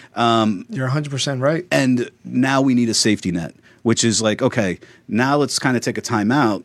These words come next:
Speaker 1: and let's have someone look at this and let me discuss it with somebody and let's figure out what exactly it is." So the attorney review gets its name from a clause in the realtor's contract. So almost all deals will sign, if you're working with a realtor, you'll sign a realtor contract.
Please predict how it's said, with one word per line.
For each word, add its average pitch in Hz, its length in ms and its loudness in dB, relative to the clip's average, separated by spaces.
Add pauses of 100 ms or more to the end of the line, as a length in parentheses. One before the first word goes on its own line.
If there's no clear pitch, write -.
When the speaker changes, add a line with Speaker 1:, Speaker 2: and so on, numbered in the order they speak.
Speaker 1:
and 107 160 -4
let's 107 200 -2
have 104 160 -2
someone 98 340 0
look 113 160 2
at 101 100 -4
this 101 240 0
and 98 80 -2
let 98 100 -2
me 98 80 0
discuss 95 500 0
it 82 140 -4
with 98 120 -4
somebody 87 640 -2
and 98 200 -2
let's 95 180 -2
figure 87 300 -2
out 80 140 -4
what 87 140 -6
exactly 78 360 -8
it 71 80 -8
is." - 220 -10 (240)
So - 140 0
the 135 120 2
attorney 185 340 0
review 117 800 0 (720)
gets 123 200 -2
its - 140 0
name 127 440 2
from 107 420 0
a 98 80 -4
clause 110 560 0
in 113 240 2
the 101 80 0
realtor's 90 440 0
contract. 78 640 -8
So 160 180 2
almost 180 360 0
all 135 120 2
deals 110 520 0
will 101 120 -2
sign, 104 440 0
if 98 120 -4
you're 107 100 0
working 98 160 0
with 101 100 0
a 123 40 0
realtor, 151 320 2
you'll 117 120 0
sign 104 240 2
a 95 40 2
realtor 90 360 2
contract. - 580 -6